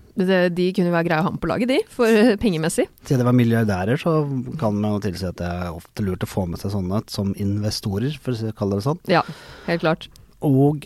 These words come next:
Speaker 2: eh, blant sønnen til meksikansk president, og litt andre, mm,
Speaker 1: Etter hvert litt sånn skuespillere.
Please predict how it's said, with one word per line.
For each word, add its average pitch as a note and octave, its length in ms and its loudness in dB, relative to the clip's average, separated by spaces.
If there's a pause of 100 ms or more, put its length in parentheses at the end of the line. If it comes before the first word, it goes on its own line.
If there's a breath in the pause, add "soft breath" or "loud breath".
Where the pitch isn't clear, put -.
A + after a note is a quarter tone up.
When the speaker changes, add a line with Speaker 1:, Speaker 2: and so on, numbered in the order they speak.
Speaker 2:
eh, C3+ 240 2
blant G#2 680 -2
sønnen F#2+ 400 -2
til F#2 280 -4
meksikansk F#2 1160 -8
president, D3+ 580 -2 (220)
og A2+ 380 2
litt A2 180 -4
andre, F#2+ 640 2
mm, F2 800 -6
Speaker 1:
Etter - 160 -2
hvert G3+ 120 -2
litt G3+ 100 -4
sånn G3 100 -2
skuespillere. G3 720 -2